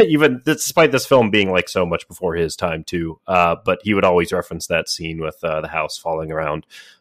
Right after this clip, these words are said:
uh, Buster Keaton. Um, but, but I am, you know, someone who kind of growing up, I always loved physical acting, uh, and comedy. That includes, uh, some of the discussions we've had recently about, you know, martial arts films and whatnot, uh, whatnot.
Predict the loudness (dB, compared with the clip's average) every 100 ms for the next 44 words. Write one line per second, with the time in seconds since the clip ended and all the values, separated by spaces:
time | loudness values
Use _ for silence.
0 | _ -6 -4 -4 -4 -4 -8 -10 -8 -8
1 | -10 -18 -20 _ -4 -2 -4 -6 2 2
2 | 4 4 6 8 6 4 2 4 4 2
3 | 0 -2 -4 -4 -4 -2 -2 0 -2 -2
4 | -4 -4 -4 -4 -4 -6 -12 -12 -6 0
5 | 2 2 0 0 -2 -8 -6 -6 -6 -10
6 | 0 2 4 2 0 -2 -4 -6 -8 -8
7 | -6 -2 -2 -2 -4 -6 -4 -6 -8 -10
8 | -12 -8 -8 -6 -10 -8 -4 -4 -4 -4
9 | -4 -4 -8 -8 -8 -8 -8 -4 -4 -4
10 | -2 -2 -2 -4 -2 -2 -4 -10 _ -4
11 | -2 0 -2 -2 -4 -6